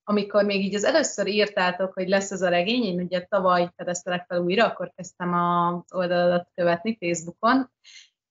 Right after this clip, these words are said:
akkor én, bennem volt egy pici aggodalom, mert igen, a művészek azok mindig tudnak öntudatosak lenni, és minél több művész van egy projektben, annál több öntudat van egy projektben, és így volt bennem egy félsz, hogy na,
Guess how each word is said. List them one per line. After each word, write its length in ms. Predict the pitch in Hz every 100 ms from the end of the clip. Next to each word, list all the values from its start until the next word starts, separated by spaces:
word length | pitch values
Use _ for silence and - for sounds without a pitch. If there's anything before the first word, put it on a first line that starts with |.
| _ _
akkor 300 | - 214 240
én, 300 | 254 254 254
bennem 280 | 220 254 262
volt 180 | 302 339
egy 140 | 240
pici 300 | 254 247 -
aggodalom, 840 | 196 208 208 190 185 180 220 294 -
mert 400 | 233 247 240 -
igen, 280 | - 240 220
a 60 | 208
művészek 540 | 226 277 240 226 226
azok 240 | 214 202 226
mindig 340 | 247 214 -
tudnak 320 | 214 202 196
öntudatosak 760 | 214 214 196 202 202 - 190 202
lenni, 360 | 233 339 254
és 140 | 208 -
minél 400 | 262 262 214 214
több 160 | 214
művész 420 | 214 214 202 208
van 120 | 202 202
egy 140 | 220
projektben, 580 | - 196 196 196 190 196
annál 300 | 208 196 196
több 180 | 202 190
öntudat 500 | 190 190 214 220 247
van 160 | 247
egy 140 | 254 269
projektben, 460 | - 285 294 285 294
és 280 | 285 285 -
így 160 | 233
volt 220 | 226 262 214
bennem 300 | 202 196 196
egy 180 | 190 -
félsz, 340 | 202 185 190
hogy 160 | 185 175
na, 300 | 190 185